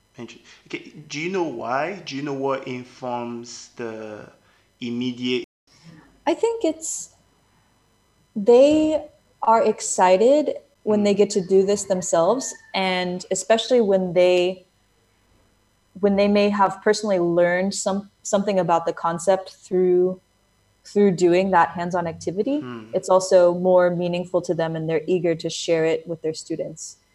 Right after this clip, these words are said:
Speaker 2: Um, so I think when they, when they themselves have that enthusiasm and themselves have experienced the benefit, then they're eager to go and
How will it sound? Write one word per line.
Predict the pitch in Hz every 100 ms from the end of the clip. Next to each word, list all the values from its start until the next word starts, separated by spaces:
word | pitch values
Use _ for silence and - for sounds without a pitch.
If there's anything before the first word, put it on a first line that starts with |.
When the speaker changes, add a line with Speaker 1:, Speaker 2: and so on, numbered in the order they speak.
| _ _ _ -
Speaker 2:
Um, | 165 160
so | 160
I | 190
think | 220 208 -
when | 190 190
they, | 202 196 - _ _ _ _ _
when | 190 190
they | 214 226
themselves | 214 202 196 185 185
have | 175 165
that | 170
enthusiasm | 165 - 220 196 202 185 175 180 170 170 -
and | 170 160 _
themselves | 185 - 185 175 175
have | 160
experienced | 165 - - 185 175 175 175 - -
the | 175
benefit, | 165 165 190 247 247 247
then | 180 170
they're | 170 170 -
eager | 185 175
to | 165 165
go | 151 165 160
and | 151 -